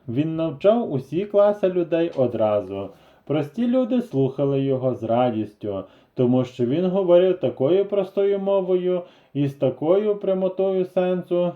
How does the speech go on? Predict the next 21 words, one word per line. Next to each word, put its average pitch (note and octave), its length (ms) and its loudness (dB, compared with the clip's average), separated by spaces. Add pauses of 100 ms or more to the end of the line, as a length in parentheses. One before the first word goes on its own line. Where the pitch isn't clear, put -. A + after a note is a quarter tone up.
що B2+ 260 -4
вони C3 260 0
могли B2+ 480 -2
його A2+ 320 -2
зрозуміти. A2 920 -4 (320)
І E3+ 100 4
тільки A#3 440 -2
хитрість F#3 800 -4
Змія C#3 640 0
в - 120 -10
книжках C#3 760 0
і C3+ 80 -2
фарисеях C#3 800 2
зробила D3+ 540 0
вигляд, F#3+ 560 0 (300)
що - 280 -4
вони C#3+ 260 0
не E3+ 120 -2
можуть A3+ 520 0
його A2 320 -2
зрозуміти. A2 920 -4